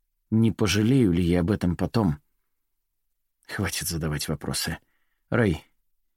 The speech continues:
Рэй Хэмфри". "Какое милое имя. Меня зовут Мирай. Мирай Прайс". "Приятно познакомиться". "Взаимно".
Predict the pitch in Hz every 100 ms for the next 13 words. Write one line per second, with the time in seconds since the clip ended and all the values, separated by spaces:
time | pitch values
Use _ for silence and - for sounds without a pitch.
0 | _ _ _ _ _ _ _ _ _ 131
1 | 127 110 - 120 90 - 73 - _ _
2 | _ _ _ _ _ _ _ _ _ _
3 | _ _ - 120 - 127 120 117 110 -
4 | _ _ _ - 127 127 117 120 - 117
5 | 95 82 98 135 160 151 147 139 123 117
6 | 95 98 95 _ _ _ _ _ _ _
7 | _ - 113 107 127 - 92 104 - -
8 | _ _ _ _ _ _ _ _ _ _
9 | _ _ _ _ _ _ _ _ _ -
10 | 98 82 85 - 82 78 _ - 92 92
11 | 82 - 69 - - - - _ _ _
12 | _ _ _ _ _ _ _ 98 101 98
13 | 98 104 123